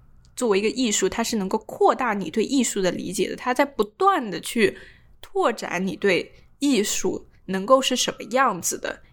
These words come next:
一个理解。这个是他觉得 cinema equals art，就是这样的一个，对他来说是这样的一个关系。他说，“Cinema 等于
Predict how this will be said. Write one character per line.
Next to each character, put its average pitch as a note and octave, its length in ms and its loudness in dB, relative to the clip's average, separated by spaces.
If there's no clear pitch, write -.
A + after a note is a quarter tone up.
一 F#3+ 120 -4
个 F#3+ 100 0
理 E3 240 -4
解。 D#3+ 240 -4
这 A3+ 140 0
个 G#3 80 4
是 G3+ 180 -2
他 F#3+ 280 -2
觉 - 260 -4
得 C#3+ 280 -4
cinema D#4+ 480 2
equals - 680 0
art， - 420 2
就 G#3+ 180 4
是 G#3+ 160 -2
这 G3+ 140 -2
样 A3 180 4
的 E3+ 80 -4
一 - 60 -10
个， D3+ 260 0
对 - 200 2
他 A#3+ 180 2
来 F#3 140 2
说 G3 160 -2
是 G3 120 -2
这 A#3 120 2
样 F#3+ 120 2
的 D#3+ 80 -4
一 - 40 -12
个 F#3 120 -6
关 A#3+ 380 2
系。 - 260 -2
他 A#3+ 120 -8
说， A#3+ 240 4
“Cinema D4 640 0
等 F3+ 120 2
于 E3 140 -6